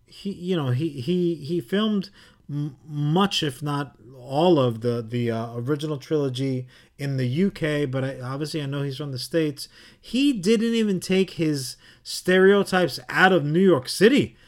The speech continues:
Like, I mean, granted, he went outside a few boroughs, but he, he was so oddly specific in his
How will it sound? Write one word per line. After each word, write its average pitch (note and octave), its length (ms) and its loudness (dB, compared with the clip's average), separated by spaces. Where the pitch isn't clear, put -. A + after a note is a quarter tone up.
Like, F#3 280 6
I F3 120 -2
mean, F#3 160 4
granted, F#3+ 380 4
he F3+ 80 4
went G3 220 4
outside F#3 280 2
a E3+ 40 0
few F3 180 2
boroughs, E3 460 4
but D3+ 240 2
he, C#4 460 2
he G#3+ 180 4
was B3 240 4
so C4+ 540 0
oddly A#3+ 520 0
specific G#3+ 800 -2
in F#3 160 -2
his E3+ 320 0